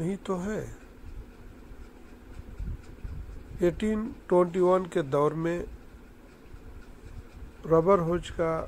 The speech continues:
आविष्कार किया गया। देखा गया कि ऑयल को एक से दूसरे जगह ट्रांसफर करने के लिए जरिया क्या है, उसको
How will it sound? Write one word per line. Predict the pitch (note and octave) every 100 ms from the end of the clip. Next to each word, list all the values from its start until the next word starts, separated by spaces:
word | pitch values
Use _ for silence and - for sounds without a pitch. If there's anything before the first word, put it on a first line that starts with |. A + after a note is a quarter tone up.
| -
आविष्कार | E3 D#3 - D3+ D3
किया | C3+ C#3 C3 A#2+
गया। | A2+ A#2+ A2+ - - - - - - - - - - - - - - - - - - - D3+
देखा | F3 G#3+
गया | G#3 G#3 F#3+
कि | - G3+ G#3 C4+ - - - - - - - - - - - - - - - - - - - - - - - - - - - - - - - - -
ऑयल | E3 F#3 G#3 G3+
को | G3+ G3+ G#3+ - - - - - - - - -
एक | F#3 F3
से | - F#3+ F3
दूसरे | D#3 D#3+ F3+ F3+
जगह | F3 F3+ E3+
ट्रांसफर | - D3+ D3+ C#3 E3 D#3+
करने | D#3+ C#3 D3 D3
के | D3
लिए | C#3+ D3 D3 D3 - - B2
जरिया | C3 C3+ C#3 D3+
क्या | D3 - D3+
है, | C#3+ D3+ E3 - -
उसको | D3+ D3+ - - F#2+